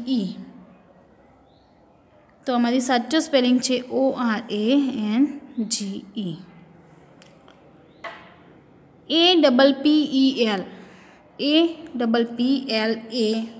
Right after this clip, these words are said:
એ ડબલ પી એલ ઈ. તો એ એપલનો સાચો સ્પેલિંગ કયો છે? એ ડબલ પી એલ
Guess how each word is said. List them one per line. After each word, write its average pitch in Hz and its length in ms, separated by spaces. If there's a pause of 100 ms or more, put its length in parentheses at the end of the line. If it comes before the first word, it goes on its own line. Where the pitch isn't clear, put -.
(260)
એ 294 160
ડબલ 220 340 (120)
પી 240 260 (540)
એલ 220 380 (220)
ઈ. 185 180 (760)
તો - 140
એ 208 120 (180)
એપલનો 240 500
સાચો 226 380
સ્પેલિંગ 240 400
કયો 269 200
છે? 269 360 (840)
એ 247 160
ડબલ 202 320 (120)
પી 320 240 (520)
એલ 220 340